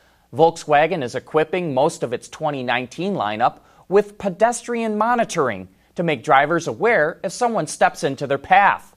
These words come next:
A small radar that sits behind the V W logo in the grille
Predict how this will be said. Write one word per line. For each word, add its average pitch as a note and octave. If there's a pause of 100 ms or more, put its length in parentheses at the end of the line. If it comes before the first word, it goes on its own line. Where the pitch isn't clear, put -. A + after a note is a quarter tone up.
(500)
A D3
small E3
radar D#3
that C3
sits -
behind C#3+
the B2
V C3
W C3
logo C3
in A2+
the G#2+
grille C#3+